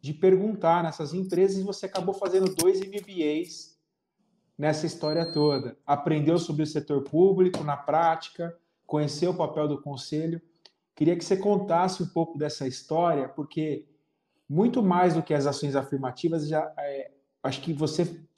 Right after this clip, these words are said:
atuou como um papel transformador. Você provocou o sistema, né? Você chegou e, e,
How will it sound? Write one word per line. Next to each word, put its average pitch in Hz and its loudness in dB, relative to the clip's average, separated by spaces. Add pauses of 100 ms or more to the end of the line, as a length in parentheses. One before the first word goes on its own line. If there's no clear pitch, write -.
(440)
atuou 175 4
como 175 4
um 175 4
papel 170 6
transformador. 170 2 (440)
Você 156 2
provocou 190 4
o 202 2
sistema, 143 -6
né? 123 -20
Você 127 -14
chegou 151 0
e, 180 4 (420)
e, 151 -4